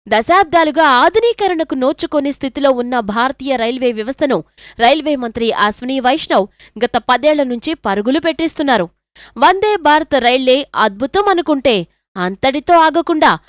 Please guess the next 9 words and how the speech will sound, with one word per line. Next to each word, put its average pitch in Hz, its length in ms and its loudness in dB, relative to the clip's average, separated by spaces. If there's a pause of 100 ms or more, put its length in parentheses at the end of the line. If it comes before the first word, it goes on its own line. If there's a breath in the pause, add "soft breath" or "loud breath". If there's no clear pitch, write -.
(220 soft breath)
బుల్లెట్ 339 460 0
రైళ్లను 302 360 0
కూడా 311 260 0
నడపడానికి 294 840 -2 (180)
పచ్చజెండా 226 600 -2
ఊపేశారు. 339 600 2 (540 soft breath)
జపాన్ 339 480 2
సహకారంతో 294 800 0 (300 soft breath)
ముంబై, 294 400 2